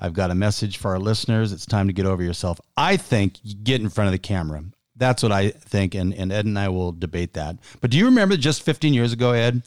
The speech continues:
it would actually cost you thousands upon thousands of dollars to create a quality image and or video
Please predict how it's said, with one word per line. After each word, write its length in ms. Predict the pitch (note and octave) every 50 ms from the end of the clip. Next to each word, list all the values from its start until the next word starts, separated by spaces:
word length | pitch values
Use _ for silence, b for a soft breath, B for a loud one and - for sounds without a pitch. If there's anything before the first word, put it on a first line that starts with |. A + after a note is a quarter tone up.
| _
it 80 | - C3
would 160 | C3+ - B2
actually 320 | A#2 A#2 A#2 - - A#2+ G#2
cost 280 | - A2+ A2 G#2 -
you 80 | G#2+ G2
thousands 680 | - - - A#2 A2+ A#2 A2+ G#2+ B2+ B2+ C3 B2+ - b b b b b b b b
upon 300 | - - A2+ G#2+ G2+ F#2+
thousands 500 | - - A2+ G#2+ A2 A2 G2+ A2+ A2 G2+
of 100 | F#2+ F#2
dollars 440 | F#2 F2+ E2+ F2 F2 F#2 G2 G2 - B B B B B
to 80 | - C3
create 420 | - - - B2 A#2 A2+ A2+ A2+
a 80 | G#2+ F#2
quality 560 | - - - - A#2 A2 A#2 B2+ C3 C3 C#3+ C#3+ -
image 460 | A#2 G#2+ G#2 A2 A#2 A#2+ A#2 A#2+ - _ _ _ _ _ _ _ _ -
and 280 | A#2 A#2 A2+ A#2 A#2+ - -
or 220 | A2 A#2 A#2 A2
video 600 | G2 E2+ F#2+ G2 F#2 G2+ G2+ G2+ G#2+ A2+ B2 A#2+